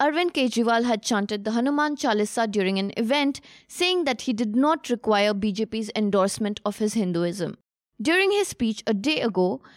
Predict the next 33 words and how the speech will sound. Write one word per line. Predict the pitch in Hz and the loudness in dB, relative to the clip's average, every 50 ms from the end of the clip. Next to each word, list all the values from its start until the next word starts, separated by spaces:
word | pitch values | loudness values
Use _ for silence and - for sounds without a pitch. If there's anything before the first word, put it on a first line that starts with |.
| - _ - | -20 _ -6
the | 247 - | -2 0
Uttar | - 349 - 381 381 | 0 0 2 0 0
Pradesh | 370 349 294 254 294 302 - - | 0 0 -2 0 -2 -4 -2 -4
Chief | 254 233 220 | -4 -2 -2
Minister | 226 214 208 214 214 - 240 226 | 0 0 0 0 0 0 -2 0
had | 233 214 202 - | 0 -2 -4 -6
said | - - 202 185 190 202 214 | -4 -2 -2 -2 0 -2 -2
that | 220 220 - - - | -4 -4 -4 -6 -4
Kejriwal | 320 320 320 262 302 339 330 339 339 339 320 311 | -2 -2 0 0 0 0 2 2 0 0 0 -2
has | 311 262 | -2 -2
become | 220 208 214 - 196 196 202 196 - | -2 -4 -2 0 0 0 0 0 -2
a | 240 208 - - - | -6 -8 -4 0 2
toy | 277 277 311 302 - - | 2 4 2 2 0 0
in | 233 220 | 0 0
the | 202 220 | 0 -2
hands | 226 240 247 262 269 - | -2 0 0 0 -2 -2
of | - 254 247 - - _ - | -4 -6 -8 -8 -8 _ -4
anti-social | 277 311 311 - 339 339 - - 254 214 220 - 240 233 240 - - | -4 -2 -2 -2 -4 -4 -2 -2 -2 -2 -2 -4 -4 -6 -6 -4 -6
and | 208 196 - _ - | -6 -6 -6 _ -2
anti-India | 269 294 302 294 - 311 - - 233 220 208 208 208 - - | -2 0 -2 -2 -4 -8 -6 -2 0 2 2 2 2 0 0
elements, | - 185 180 180 175 180 185 233 254 - - - - - _ - | -2 0 0 0 -2 -2 -4 -4 -6 -8 -12 -20 -20 -20 _ -20
especially | - - - 330 320 320 - 339 320 339 330 | -18 -6 -2 -2 0 0 0 0 0 0 0
Pakistan. | - 240 208 185 - 202 - - - 185 165 - - - _ _ _ _ _ _ _ | 0 0 0 0 -2 -6 -10 -8 -6 -6 -6 -6 -8 -10 _ _ _ _ _ _ _
Somebody | - - 330 339 349 349 370 381 | -6 -2 -2 0 0 2 2 2
even | 370 370 349 370 370 339 | 2 2 2 0 -2 -2
counted | - 269 254 285 320 349 262 220 | 0 0 2 2 2 0 0 0
the | 214 196 | 0 2
number | 180 180 185 190 | 2 2 2 2
of | 190 202 208 - | 2 0 0 -2
times | - 269 262 269 277 - | -2 0 0 0 0 -2
he | - - | -4 -4
mentioned | 226 214 202 185 196 190 - 214 220 - - - | -2 0 0 0 -2 -2 -4 -4 -6 -6 -4 -2
India's | 254 240 240 233 247 247 247 226 | 0 0 2 2 2 2 0 0